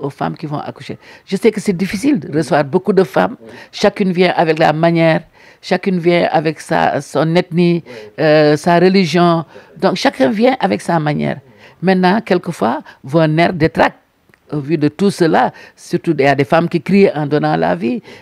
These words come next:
Speaker 1: Il y a d'autres qui vous empoignent, il y a d'autres même qui vous giflent. Donc, tout cela fait que peut-être les sages-femmes, quelquefois, sont exténuées.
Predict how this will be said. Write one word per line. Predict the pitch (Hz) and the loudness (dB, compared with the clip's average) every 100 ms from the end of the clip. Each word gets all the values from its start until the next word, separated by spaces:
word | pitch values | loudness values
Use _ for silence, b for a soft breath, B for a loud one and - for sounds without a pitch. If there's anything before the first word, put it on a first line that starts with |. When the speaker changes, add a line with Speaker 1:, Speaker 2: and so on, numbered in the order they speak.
| - | -10
Speaker 1:
Il | 139 | -6
y | |
a | 127 | -6
d'autres | 127 165 - | -2 -2 -2
qui | - | -6
vous | 147 151 - _ - | -6 -8 -12 _ -4
empoignent, | 170 - - 220 | -4 0 0 0
il | 160 | 0
y | |
a | 147 | 2
d'autres | 160 160 | 0 0
même | 180 | -4
qui | 180 | -4
vous | 196 214 | -4 -2
giflent. | 214 226 - - 127 B B | -2 -4 -6 -20 -20 B B
Donc, | 185 175 - | -2 -2 -2
tout | 285 | -4
cela | - 247 233 | 0 0 0
fait | - 220 | 0 0
que | - | 0
peut-être | - 208 185 | -2 -2 -2
les | 175 | -2
sages-femmes, | 156 175 185 - 226 | 0 -2 -2 -2 -2
quelquefois, | 160 151 165 - | -4 -6 -6 -6
sont | - - - | -4 -6 -6
exténuées. | 196 - 214 208 240 262 | -8 -2 0 2 0 -2